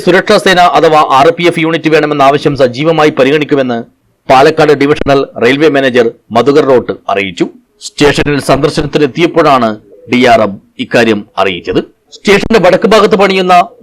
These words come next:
ലിഫ്റ്റ് സംവിധാനത്തോടു കൂടിയുള്ള മേൽനടപ്പാലത്തിന്റെ പ്രാഥമിക പ്രവർത്തനങ്ങൾ ഡി ആർ എം വിലയിരുത്തി. കഴിഞ്ഞയാഴ്ച ഡിവിഷൻ മാനേജറായി ചുമതലയേറ്റ ശേഷം ആദ്യമായി കാഞ്ഞങ്ങാട് റെയിൽവേ സ്റ്റേഷനിലെത്തിയ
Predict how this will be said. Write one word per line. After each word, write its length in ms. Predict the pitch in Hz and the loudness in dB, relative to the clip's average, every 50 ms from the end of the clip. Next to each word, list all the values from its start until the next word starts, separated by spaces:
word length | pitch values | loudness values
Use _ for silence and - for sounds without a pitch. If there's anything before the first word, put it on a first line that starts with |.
| - 113 | -4 -2
ലിഫ്റ്റ് 300 | 131 135 - - 190 - | -2 -2 -2 -2 -2 -2
സംവിധാനത്തോടു 540 | 190 175 170 170 180 175 175 147 170 175 170 | 0 -2 2 0 2 2 2 2 2 0 2
കൂടിയുള്ള 360 | 160 160 165 165 160 160 156 | 2 2 2 2 2 2 2
മേൽനടപ്പാലത്തിന്റെ 840 | 135 123 127 143 156 147 - 151 151 - 151 147 147 - 143 143 127 | 0 2 0 2 2 2 0 0 0 0 0 0 0 0 0 0 0
പ്രാഥമിക 440 | 120 127 127 127 127 135 151 143 | 2 2 2 2 2 0 0 -2
പ്രവർത്തനങ്ങൾ 560 | 143 123 127 127 127 127 131 135 135 127 117 113 107 104 - - _ _ _ _ _ 95 101 | -2 0 0 0 0 0 -2 -4 -2 0 0 -2 -2 -4 -8 -14 _ _ _ _ _ -4 -2
ഡി 120 | 123 123 127 123 | 0 2 2 2
ആർ 60 | 123 113 | 2 0
എം 160 | 110 110 107 - _ _ _ _ _ _ 98 | -2 -4 -8 -12 _ _ _ _ _ _ -6
വിലയിരുത്തി. 500 | 101 113 110 104 92 80 - - 165 - - _ _ _ _ _ _ - | -4 -2 -2 -2 -2 -6 -6 -8 -8 -8 -8 _ _ _ _ _ _ -2
കഴിഞ്ഞയാഴ്ച 500 | 143 123 120 127 127 127 127 123 120 - | 0 0 0 0 0 0 0 0 0 2
ഡിവിഷൻ 480 | 131 120 113 117 123 127 123 - 113 123 | 0 2 2 0 -4 -2 -4 -4 -4 -2
മാനേജറായി 400 | 120 123 131 123 127 123 131 127 | 0 0 0 0 0 2 2 2
ചുമതലയേറ്റ 540 | 123 110 135 120 120 127 131 135 135 120 123 131 120 127 | 2 0 -4 -2 0 0 2 2 0 0 0 -2 -2 -2
ശേഷം 220 | 113 - 123 113 113 - - _ _ _ _ - | -2 -2 -2 -4 -4 -10 -16 _ _ _ _ -2
ആദ്യമായി 500 | 98 113 123 117 135 131 131 131 127 123 - - | 0 0 0 0 0 0 2 0 0 0 0 0
കാഞ്ഞങ്ങാട് 400 | 120 120 127 131 127 127 123 117 117 | 0 0 0 -2 -2 0 2 2 2
റെയിൽവേ 200 | 117 123 131 139 | 2 2 0 0
സ്റ്റേഷനിലെത്തിയ 640 | 131 151 139 - 139 123 131 127 - - 127 127 | 0 0 -2 -2 -2 -4 -4 -4 -2 0 0 0